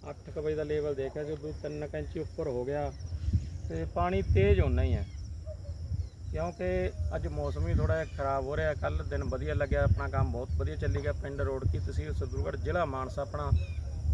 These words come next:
ਬਿਲਕੁਲ ਘੱਗਰ ਦਾ ਏਰੀਆ ਹੈਗਾ, ਜਮਾਂ ਉੱਪਰ ਹੀ ਹੈ ਆਪਣੇ। ਪਰਮਾਤਮਾ ਅੱਗੇ ਇਹੀ ਅਰਦਾਸ ਕਰਦੇ ਹਾਂ ਭਰਾਵੋ ਕਿ ਕਿਸੇ ਦਾ ਇੱਕ ਡੱਕੇ ਦਾ ਨੁਕਸਾਨ ਵੀ ਨਾ ਹੋਵੇ।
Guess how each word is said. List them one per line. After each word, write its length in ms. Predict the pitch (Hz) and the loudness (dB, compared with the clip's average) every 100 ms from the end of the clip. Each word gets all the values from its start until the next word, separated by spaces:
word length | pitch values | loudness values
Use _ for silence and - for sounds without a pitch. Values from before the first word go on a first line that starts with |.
| - 151 | 2 0
ਬਿਲਕੁਲ 520 | 180 202 185 175 170 | 2 2 4 6 6
ਘੱਗਰ 340 | - - 139 | 4 2 0
ਦਾ 140 | 143 139 | 0 0
ਏਰੀਆ 200 | 139 127 | 0 -2
ਹੈਗਾ, 120 | 135 | -2
ਜਮਾਂ 240 | 139 139 | -4 -4
ਉੱਪਰ 260 | 131 - 147 | 0 0 2
ਹੀ 100 | 139 | 2
ਹੈ 60 | |
ਆਪਣੇ। 320 | 120 135 139 135 - - - - - - - - - - - - - | 2 0 -2 2 4 4 0 0 -2 -2 -4 -4 0 0 0 -2 4
ਪਰਮਾਤਮਾ 500 | - 151 156 160 160 | 4 4 0 0 -4
ਅੱਗੇ 240 | 160 160 | -4 -4
ਇਹੀ 140 | 160 | -2
ਅਰਦਾਸ 320 | 170 151 151 - | -2 0 0 0
ਕਰਦੇ 260 | 135 135 | 0 2
ਹਾਂ 80 | 143 | 4
ਭਰਾਵੋ 420 | 156 147 147 - - - - - - - - | 4 4 4 0 2 4 4 6 6 6 2
ਕਿ 100 | 170 | -10
ਕਿਸੇ 380 | - 165 170 165 | -6 -6 -2 0
ਦਾ 380 | 165 165 170 - - - - - - - | 4 6 6 2 -10 -18 -18 -20 -20 -14
ਇੱਕ 260 | 170 165 175 | -12 -6 -6
ਡੱਕੇ 440 | 151 151 - 170 | -2 -4 -2 0
ਦਾ 100 | 170 | 2
ਨੁਕਸਾਨ 440 | 165 160 - 156 151 | 2 -2 -4 -4 -4
ਵੀ 100 | 156 | -6
ਨਾ 100 | 123 | -6
ਹੋਵੇ। 200 | 104 | -8